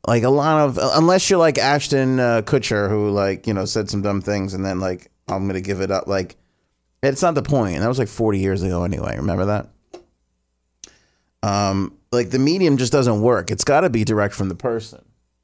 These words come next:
Um, so I, like, I checked. It wasn't like he was sitting there, like, tweeting radio stations everywhere, like, "Thanks to,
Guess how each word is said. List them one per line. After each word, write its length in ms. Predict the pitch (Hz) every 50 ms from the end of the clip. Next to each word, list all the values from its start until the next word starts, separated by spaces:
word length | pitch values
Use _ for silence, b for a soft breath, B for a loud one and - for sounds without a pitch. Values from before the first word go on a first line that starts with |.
| _ _ _ _ _ _ _ _ _ _ _ _ _ _ _ _ _ _
Um, 360 | - 120 120 120 117 117 117 -
so 280 | - - - 165 156 156
I, 180 | 151 156 143 -
like, 140 | - 151 143
I 160 | 160 156 156
checked. 460 | 147 143 - - 185 190 220 156 - 123
It 80 | 107
wasn't 260 | 123 139 156 165 170
like 160 | 151 143 139 -
he 100 | 143 139
was 160 | 135 135 -
sitting 340 | - - 147 139 143 135 131
there, 140 | 120 117
like, 260 | 117 113 107 107 - -
tweeting 460 | - - 139 135 131 127 127 117 113
radio 320 | 113 117 120 123 120 110
stations 460 | 104 - 113 107 101 - - 95 98
everywhere, 320 | 104 107 104 107 104 98 95
like, 220 | 90 90 90 -
"Thanks 340 | - - 95 113 123 120 -
to, 380 | - 135 131 135 135 131 147